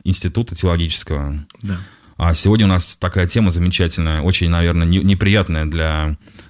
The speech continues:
Speaker 1: лютеранского пастора, как мне кажется. Это семейные отношения, семья.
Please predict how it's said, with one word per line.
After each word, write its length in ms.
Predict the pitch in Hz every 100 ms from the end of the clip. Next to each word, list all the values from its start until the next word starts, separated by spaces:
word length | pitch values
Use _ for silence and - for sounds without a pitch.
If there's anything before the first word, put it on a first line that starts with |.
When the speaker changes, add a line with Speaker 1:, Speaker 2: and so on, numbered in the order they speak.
| -
Speaker 1:
лютеранского 560 | 87 95 92 - 87
пастора, 600 | 80 104 - 78 73 71 71 _ _ _
как 160 | 78 76
мне 100 | 78
кажется. 560 | 80 78 76 67 69 71
Это 200 | - 82
семейные 340 | - 95 87 80
отношения, 560 | 85 87 101 101 71 73
семья. 420 | - 82 87 92